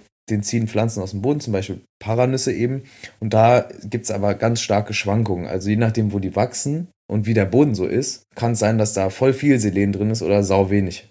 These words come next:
Oder, naja, fast nix, kann man nicht sagen, aber, ne, es gibt gute Schwankungen auf jeden Fall. Deshalb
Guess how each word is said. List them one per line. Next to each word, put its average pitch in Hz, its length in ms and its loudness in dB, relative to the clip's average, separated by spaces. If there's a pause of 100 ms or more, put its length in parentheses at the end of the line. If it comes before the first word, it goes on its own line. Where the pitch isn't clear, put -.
(100)
Oder, 92 380 -2 (160)
naja, 90 260 -6
fast - 360 -8
nix, 107 340 -2
kann 104 160 -2
man 98 140 -2
nicht 104 140 0
sagen, 95 260 0
aber, 92 320 0 (440)
ne, 139 160 2
es 113 180 0
gibt - 360 -8 (180)
gute 123 300 0
Schwankungen 104 520 0
auf - 180 -8
jeden 87 160 -6
Fall. 90 180 -4
Deshalb 101 480 0